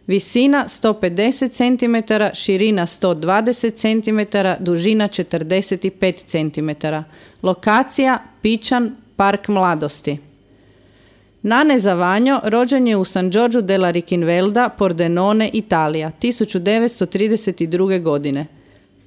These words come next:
Obrazovao se u umjetničkoj školi u Spilimbergu. Vrlo mlad počinje predavati plastične umjetnosti na Državnom institutu za umjetnost u Udinama, gdje je naslijedio velikog umjetnika Dina Basaldelu.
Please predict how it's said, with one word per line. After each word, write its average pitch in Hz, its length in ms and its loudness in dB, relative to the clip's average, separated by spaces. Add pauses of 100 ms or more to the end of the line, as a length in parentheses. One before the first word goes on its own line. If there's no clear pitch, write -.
(320)
Obrazovao 214 680 2
se 220 180 0
u 208 180 2
umjetničkoj 240 520 0
školi 226 500 2
u 190 80 -2
Spilimbergu. 156 840 0 (440)
Vrlo 233 300 2
mlad 208 440 0
počinje 196 380 0
predavati 196 640 0
plastične 202 640 0
umjetnosti 220 640 0
na 165 120 0
Državnom 220 500 0
institutu 214 640 -2
za 170 160 0
umjetnost 208 600 0
u 160 60 -2
Udinama, 214 520 2
gdje 190 140 0
je 180 80 2
naslijedio 208 640 2
velikog 202 500 0
umjetnika 208 560 0
Dina 214 360 2
Basaldelu. 175 840 -2